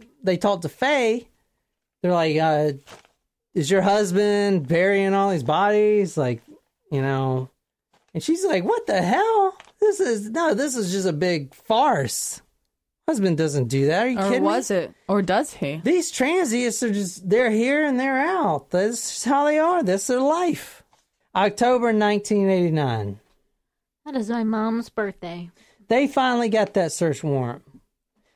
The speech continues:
Speaker 1: They had up to forty officers out there. Now, this isn't in the middle city, urban city, cops, swat, like, breaking in. Everyone's, like,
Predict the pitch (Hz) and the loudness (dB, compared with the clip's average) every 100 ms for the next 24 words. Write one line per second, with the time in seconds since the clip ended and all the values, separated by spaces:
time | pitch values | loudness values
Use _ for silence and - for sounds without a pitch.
0 | _ 262 285 285 233 233 226 160 143 - | _ 0 4 4 4 2 2 0 0 -2
1 | 254 262 254 240 220 208 202 - 170 156 | 2 2 2 2 4 2 0 -4 -2 0
2 | 151 135 143 123 107 151 226 233 359 330 | 0 0 -4 -4 -8 -4 -2 0 -2 -2
3 | 349 214 202 160 - - _ - 226 208 | -2 -2 -2 -4 -12 -20 _ -6 0 2
4 | 196 190 220 196 160 - 220 202 190 190 | 2 2 2 2 0 -4 0 2 2 2
5 | 190 190 185 170 - 220 180 160 160 160 | 2 2 2 -2 0 0 2 2 0 -2
6 | - - 208 196 - - - - 190 202 | -4 -2 0 0 -2 -6 -4 0 2 4
7 | 202 - _ - 190 160 135 113 196 202 | 2 -4 _ -10 -4 -2 -2 0 2 2
8 | 180 196 196 190 185 185 185 185 185 180 | 2 2 2 2 2 2 2 2 2 2
9 | 170 156 156 160 | 0 0 0 0